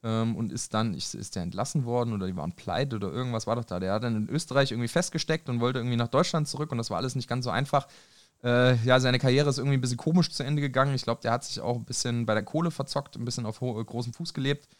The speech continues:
Äh, gut, er hat auch große Füße. Äh, gro-, großartiger Stürmer gewesen. Ähm, ja, hat uns da zum Sieg, äh, quasi verholfen. Mit vier zu eins sind wir dann heimgefahren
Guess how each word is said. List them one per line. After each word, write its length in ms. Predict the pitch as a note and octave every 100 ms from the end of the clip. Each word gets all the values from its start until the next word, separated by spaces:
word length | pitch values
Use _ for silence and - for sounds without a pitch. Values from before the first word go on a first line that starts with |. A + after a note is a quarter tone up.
| _ _ _ _
Äh, 240 | A2+ G2+
gut, 140 | G2 G2
er 80 | F2
hat 100 | B2
auch 100 | A#2+
große 240 | B2 A#2+
Füße. 380 | A2 C3+ B2 B2 - _ _
Äh, 640 | A#2 A#2 A2+ A2+ A2+ A2+ A2+
gro-, 300 | - G#2+ G#2+
großartiger 680 | F#2+ A#2 B2 A#2+ A#2 A2+ A2+
Stürmer 520 | - C3 C#3+ C3+ C3+
gewesen. 580 | B2+ A#2 B2 A#2+ B2+ C3 - - - _ -
Ähm, 760 | A#2 A#2 A#2+ A#2+ B2 B2 A#2 G#2+
ja, 260 | A#2+ A#2 G2 G#2+ A#2
hat 220 | - - -
uns 220 | C3 -
da 280 | A2+ B2 D3
zum 300 | - C#3 C3
Sieg, 340 | D3 F#3+ -
äh, 460 | A2 C#3+ C#3+ D3 C#3+
quasi 340 | - C#3 C#3+ C#3+
verholfen. 800 | C#3 C3 C#3 C#3+ D3 D3 C#3+ -
Mit 180 | C3
vier 240 | - - E3
zu 120 | -
eins 320 | - A#2 C#3+
sind 100 | - C3+
wir 60 |
dann 200 | B2+ A#2+
heimgefahren 640 | B2 D#3+ D#3+ B2 B2 C#3